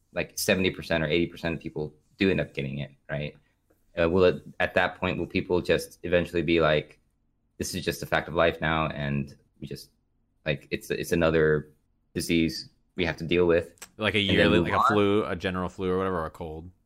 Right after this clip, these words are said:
Speaker 2: that's always around.
Speaker 1: Yeah, like, is it gonna be, I guess the, the problem is we know, people don't have enough information about this virus. So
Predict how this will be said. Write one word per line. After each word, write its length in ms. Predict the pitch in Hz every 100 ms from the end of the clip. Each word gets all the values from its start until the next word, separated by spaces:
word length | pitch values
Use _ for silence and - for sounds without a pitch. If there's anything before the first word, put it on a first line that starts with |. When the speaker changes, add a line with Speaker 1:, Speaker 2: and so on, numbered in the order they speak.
| _
Speaker 2:
that's 200 | 85 78
always 280 | - 87 82
around. 100 | -
Speaker 1:
Yeah, 200 | 139 87
like, 180 | 95 92
is 100 | 107
it 40 |
gonna 160 | 107 117
be, 140 | 110
I 100 | 104
guess 240 | 117 139 -
the, 140 | 123
the 120 | 110 113
problem 280 | 117 117
is 120 | 107 101
we 80 |
know, 160 | 107 110
people 240 | - 123
don't 140 | 123 107
have 120 | 104
enough 140 | 98 98
information 560 | 90 - 82 87 -
about 240 | 85 78 -
this 160 | 78
virus. 400 | - 80 80 76
So 280 | - 85 80